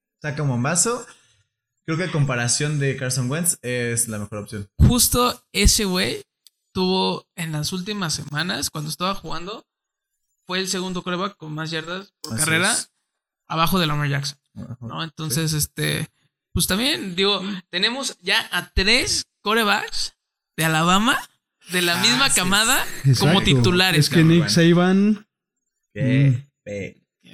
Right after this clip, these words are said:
Speaker 3: Nick Saban, mis respetos, ¿eh?
Speaker 1: Sí es,
Speaker 3: Y
Speaker 1: sí.
Speaker 3: aparte, o sea, como digo, Trevor Lawrence a mí se me hace que es de, de, de sistema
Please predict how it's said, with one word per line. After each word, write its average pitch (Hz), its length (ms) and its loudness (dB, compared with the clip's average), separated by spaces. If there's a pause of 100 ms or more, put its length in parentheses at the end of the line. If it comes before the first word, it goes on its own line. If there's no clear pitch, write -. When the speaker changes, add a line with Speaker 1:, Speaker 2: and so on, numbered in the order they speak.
Speaker 3:
Nick 147 220 4
Saban, 175 720 4
mis 135 200 6
respetos, 127 580 0
¿eh? 214 260 0
Speaker 1:
Sí - 160 -16
es, - 400 0
Speaker 3:
Y - 40 -8
Speaker 1:
sí. 160 100 4
Speaker 3:
aparte, 190 920 6
o 127 120 0
sea, 147 240 2 (500)
como 160 200 8
digo, 156 260 6 (960)
Trevor 208 280 4
Lawrence 202 280 6
a - 20 6
mí 160 80 6
se 160 140 4
me 156 80 6
hace 151 180 2
que 139 140 4
es 139 120 6
de, 131 580 4
de, 123 600 2
de 123 140 4
sistema 190 520 4